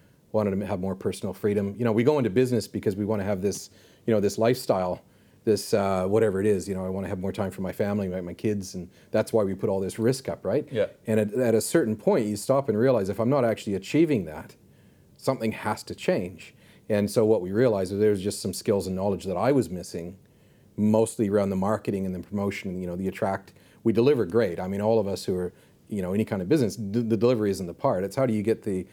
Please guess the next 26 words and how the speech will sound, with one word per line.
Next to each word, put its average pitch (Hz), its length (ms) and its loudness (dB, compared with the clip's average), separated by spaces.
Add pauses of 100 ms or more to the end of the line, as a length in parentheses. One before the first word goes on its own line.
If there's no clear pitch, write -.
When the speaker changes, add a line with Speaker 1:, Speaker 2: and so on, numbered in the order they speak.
(160)
Speaker 1:
the 107 80 0
attract 104 400 -2
and 87 300 -6
the 92 80 -4
convert, 117 440 2 (160)
you 110 60 -6
know, 92 200 -4 (200)
part 98 180 0
of 87 80 -6
things 85 240 -6
going. 85 280 -8
So, 98 280 -2 (320)
so 117 220 2
that 160 140 4
was 113 140 0
what 113 160 0
was 101 160 -4
missing 117 320 2
from 98 160 -4
my 104 400 0 (480)
kit - 180 -4
bag, 185 240 0
my 110 100 -2
tool 139 200 2
bag, 180 320 2
Speaker 2:
Yeah. 117 160 -2